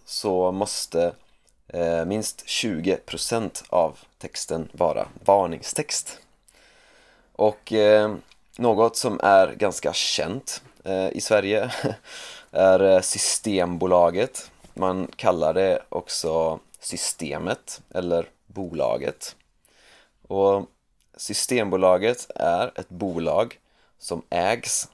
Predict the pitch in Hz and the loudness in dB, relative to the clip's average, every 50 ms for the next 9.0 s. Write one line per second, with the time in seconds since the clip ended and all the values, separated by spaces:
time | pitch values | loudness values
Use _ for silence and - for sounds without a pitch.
0 | _ _ - 73 76 80 78 - - - _ _ _ _ _ _ _ _ - - | _ _ -4 -2 -2 -2 -4 -6 -12 -20 _ _ _ _ _ _ _ _ -12 -12
1 | 80 - - - - - - - - - - - 67 - - _ _ _ _ _ | -12 -12 -10 -12 -10 -4 -4 -4 -4 -4 -10 -12 -12 -12 -12 _ _ _ _ _
2 | _ _ - - - - 107 - - 90 - - 95 87 - 82 - - - - | _ _ -20 -16 -8 -8 -8 -8 -8 -6 -2 0 -2 -2 -2 -10 -12 -10 -10 -12
3 | 69 - - - - 101 90 82 82 73 73 85 92 - - _ - - - 73 | -10 -12 -10 -4 -2 -2 -2 -2 -4 -6 -6 -6 -8 -8 -10 _ -20 -18 -14 -12
4 | - - - - - 92 87 82 - 80 76 73 92 107 117 - - - - - | -10 -10 -8 -6 -6 -4 -4 -2 -2 -2 -2 -2 -2 -2 -4 -4 -8 -18 -20 -20
5 | - - - - - - - - - - _ _ _ _ _ _ _ - 101 107 | -20 -20 -20 -20 -20 -20 -20 -20 -20 -20 _ _ _ _ _ _ _ -4 -2 0
6 | 107 107 107 - - _ - 87 123 127 120 113 - - 147 139 113 98 95 92 | 2 2 2 0 -2 _ -6 -2 2 2 2 2 2 0 -2 0 0 -2 -4 0
7 | 87 101 101 113 117 - - - 101 113 107 95 87 82 82 85 - 85 101 117 | 4 4 4 4 4 -2 -12 -6 -4 -2 -2 2 2 2 2 2 0 -2 -4 -2
8 | - - - - - - - 95 92 - 92 - - 101 95 90 80 78 78 78 | -4 -12 -14 -12 -10 -4 -4 -4 -4 -4 -6 -2 0 0 0 0 0 -2 -2 -2